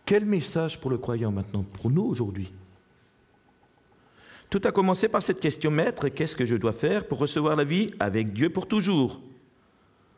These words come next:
La réponse est donnée par l'intéressé lui-même. Tu dois aimer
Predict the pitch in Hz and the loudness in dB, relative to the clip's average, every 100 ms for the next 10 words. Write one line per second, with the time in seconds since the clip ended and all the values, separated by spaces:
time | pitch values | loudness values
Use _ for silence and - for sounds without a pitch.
0 | _ _ - 104 113 113 147 214 - - | _ _ -6 -2 -2 -2 -2 -2 -4 -16
1 | - _ _ _ _ 113 113 117 107 98 | -20 _ _ _ _ -2 2 2 2 0
2 | 95 98 92 98 101 127 170 226 214 - | 0 -2 -2 -4 -2 -2 0 2 0 -2
3 | 110 101 92 95 123 135 | -2 0 2 2 0 -2